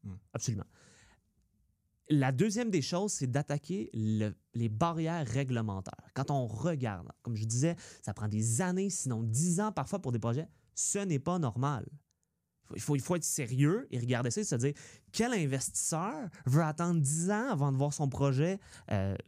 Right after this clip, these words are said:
Speaker 1: Aboutir.
Speaker 2: aboutir ? Moi, je, je pense pas que j'en connais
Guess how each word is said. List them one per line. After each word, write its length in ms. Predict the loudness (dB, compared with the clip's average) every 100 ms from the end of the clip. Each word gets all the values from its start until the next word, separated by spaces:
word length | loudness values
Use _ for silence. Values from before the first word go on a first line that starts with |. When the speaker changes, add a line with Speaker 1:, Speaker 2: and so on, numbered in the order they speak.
| -14 -12
Speaker 1:
Aboutir. 420 | -12 -10 -10 -10 -6
Speaker 2:
aboutir ? 800 | 0 2 4 4 2 -2 -2 -2 -6 -6
Moi, 220 | 0 2
je, 260 | 2 0 0
je 240 | -2 -10 -4
pense 220 | -2 0
pas 100 | -2
que 80 | -2
j'en 160 | -2 0
connais 420 | 0 0 -2